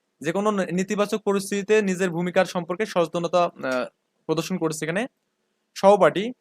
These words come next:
আমার বন্ধু হঠাৎ একদিন তার নেতিবাচক ঘটনা ভেঙে পড়ে এবং, আহ,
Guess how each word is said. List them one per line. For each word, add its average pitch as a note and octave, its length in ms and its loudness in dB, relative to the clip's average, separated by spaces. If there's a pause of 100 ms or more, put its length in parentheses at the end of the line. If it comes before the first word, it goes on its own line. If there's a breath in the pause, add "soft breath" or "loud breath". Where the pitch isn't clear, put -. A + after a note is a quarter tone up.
(260)
আমার G#3 200 6
বন্ধু G#3 360 2
হঠাৎ F3+ 340 2
একদিন G3 460 -2
তার D#3+ 360 4
নেতিবাচক G3 480 -2
ঘটনা E3+ 360 0
ভেঙে D#3+ 240 -2
পড়ে E3 240 0
এবং, F3 260 0 (400)
আহ, C#3 100 -4